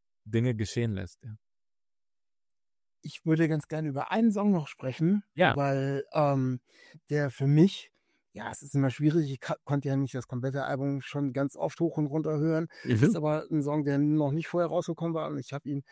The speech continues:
Speaker 2: trotzdem jetzt schon ein paar Mal gehört und hat sich so ein bisschen, zumindest Stand jetzt, ähm, zu meinem Lieblingssong entwickelt.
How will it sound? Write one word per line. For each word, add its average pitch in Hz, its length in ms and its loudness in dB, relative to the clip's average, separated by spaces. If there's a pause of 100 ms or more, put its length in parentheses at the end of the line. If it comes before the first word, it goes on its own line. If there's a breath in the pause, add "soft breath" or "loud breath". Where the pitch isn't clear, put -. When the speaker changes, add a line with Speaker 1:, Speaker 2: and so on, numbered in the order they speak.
(520 loud breath)
Speaker 2:
trotzdem 156 320 -2
jetzt 160 120 0
schon 151 120 2
ein 151 60 0
paar 151 160 2
Mal 147 160 4
gehört 147 420 4 (300)
und 135 140 -4
hat 147 140 -6
sich 143 120 -10
so 160 100 -4
ein 143 80 -2
bisschen, 160 500 0 (260 soft breath)
zumindest 151 520 4
Stand 135 320 -4
jetzt, 143 480 -4 (320 soft breath)
ähm, 147 380 -4 (300)
zu 151 120 -2
meinem 139 260 4
Lieblingssong 135 500 -4
entwickelt. 147 560 2